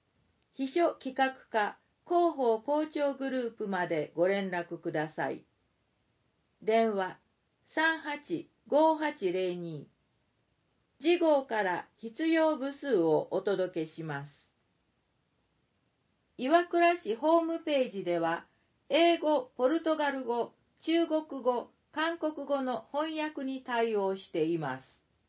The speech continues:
と、日本語のほか四カ国語で書かれています。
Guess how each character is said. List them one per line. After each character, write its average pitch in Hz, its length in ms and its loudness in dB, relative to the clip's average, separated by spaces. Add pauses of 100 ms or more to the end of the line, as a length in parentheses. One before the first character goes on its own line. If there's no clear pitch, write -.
(640)
と、 180 320 0 (340)
日 214 100 -6
本 269 220 -2
語 254 140 -2
の 233 100 -4
ほ 226 140 -8
か 180 400 -4
四 294 300 2
カ 277 180 -6
国 254 280 -4
語 220 180 2
で 208 280 -6
書 190 80 -10
か 202 160 0
れ 156 120 -2
て 151 120 -10
い 151 160 -4
ま 127 200 -8
す。 - 220 -20